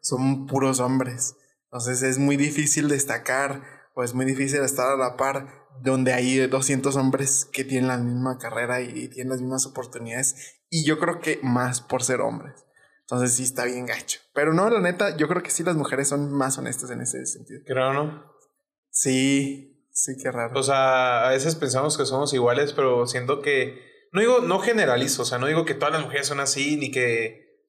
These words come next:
Speaker 2: nah, o
Speaker 1: No,
Speaker 2: sea,
Speaker 1: sí, a ver, bien
Speaker 2: pero la
Speaker 1: poquitas.
Speaker 2: mayoría, o sea, la tendencia muestra que la mayoría es así. O
Speaker 1: Sí,
Speaker 2: sea,
Speaker 1: la
Speaker 2: y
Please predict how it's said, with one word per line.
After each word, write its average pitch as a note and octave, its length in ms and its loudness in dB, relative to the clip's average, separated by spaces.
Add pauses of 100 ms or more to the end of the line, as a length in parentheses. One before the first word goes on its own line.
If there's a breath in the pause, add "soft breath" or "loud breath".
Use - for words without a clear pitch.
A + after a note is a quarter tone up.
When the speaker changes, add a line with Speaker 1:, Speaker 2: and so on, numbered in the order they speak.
Speaker 2:
nah, C3 220 0
o B2+ 40 -2
Speaker 1:
No, B2 60 -2
Speaker 2:
sea, B2 180 2
Speaker 1:
sí, B2 180 4
a D3+ 60 4
ver, D3 220 4
bien C#3 120 4
Speaker 2:
pero D3+ 360 6
la D#3 100 4
Speaker 1:
poquitas. D3+ 80 2
Speaker 2:
mayoría, C#3+ 480 4
o B2+ 40 0
sea, B2+ 220 0
la B2+ 320 4
tendencia D#3+ 880 2 (340)
muestra C#3 440 0
que B2 240 2
la A#2+ 120 2
mayoría A#2+ 360 2
es B2+ 100 0
así. B2+ 320 -4 (880)
O - 40 2
Speaker 1:
Sí, D3+ 40 4
Speaker 2:
sea, F3 120 6
Speaker 1:
la E3 140 4
Speaker 2:
y F3+ 160 2